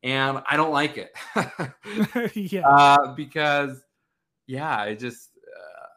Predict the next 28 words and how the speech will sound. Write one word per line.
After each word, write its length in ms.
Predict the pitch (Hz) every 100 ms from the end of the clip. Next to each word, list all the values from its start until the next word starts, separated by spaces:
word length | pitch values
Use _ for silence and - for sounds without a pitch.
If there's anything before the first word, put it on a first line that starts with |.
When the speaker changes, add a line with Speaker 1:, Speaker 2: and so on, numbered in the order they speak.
| -
Speaker 1:
I 100 | 147
mean, 240 | 151 147
it, 220 | 147 151 156
it's 140 | 147
okay, 320 | 151 147 107
right? 260 | 98 107 113
We 140 | 117
want 280 | 113 120 120
variety, 460 | 110 110 113 113 110
we 140 | 107
want 420 | 107 107 107 -
different 280 | 110 117 -
things, 260 | 110 110 107
and 100 | 104
you 60 |
have 180 | 104 101
to 80 | 110
adapt 500 | 101 95 98 101 -
and, 180 | 101 98
and 160 | 110 95
play 180 | 110 95
too. 180 | 101
So 120 | 95 123
I 40 |
understand 380 | 135 110 110 104
that. 160 | 92 - _ _ _ _
But, 140 | 117 110
uh, 220 | 104